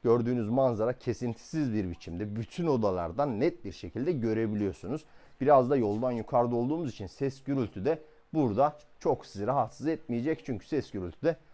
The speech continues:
olmayacak arkadaşlar. Çünkü yukarıdayız. Sadece buranın bence bir havuzu eksik. Ama teras kısmında belki havuz çözülebilir.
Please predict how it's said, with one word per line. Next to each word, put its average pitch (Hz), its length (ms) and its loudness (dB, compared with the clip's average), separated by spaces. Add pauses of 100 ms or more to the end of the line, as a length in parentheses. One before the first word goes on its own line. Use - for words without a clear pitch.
olmayacak 98 560 4
arkadaşlar. 90 520 -4
Çünkü 127 240 -4
yukarıdayız. 107 720 0 (260)
Sadece 107 380 0
buranın 117 340 0 (140)
bence 101 300 -4
bir 104 80 -4
havuzu 98 340 -6
eksik. - 480 -8 (180)
Ama 110 200 -4
teras 123 340 0
kısmında 110 400 -6
belki 110 240 -6
havuz 107 240 -4
çözülebilir. 104 640 -4